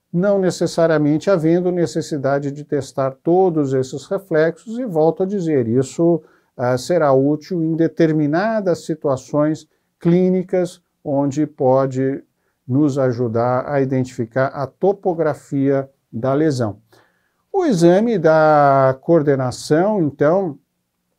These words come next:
é, nós podemos testar, então, em membros superiores, o índex nariz, em membros inferiores, calcanhar, joelho. Ah,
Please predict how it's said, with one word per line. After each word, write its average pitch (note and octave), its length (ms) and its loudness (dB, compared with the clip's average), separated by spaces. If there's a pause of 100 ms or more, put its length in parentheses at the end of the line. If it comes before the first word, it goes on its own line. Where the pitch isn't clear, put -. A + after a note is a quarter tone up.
(240)
é, B2 540 2
nós B2+ 240 -2
podemos C3 500 -2
testar, C3+ 480 0
então, C3 360 0
em D3 100 2
membros C3+ 340 0
superiores, C3+ 880 0
o C3 100 -2
índex C3+ 480 -2
nariz, F3 640 -4 (380)
em F3 140 2
membros D3+ 400 2
inferiores, B2+ 760 -2
calcanhar, B2 640 -2
joelho. E3 800 0 (480)
Ah, C3 960 4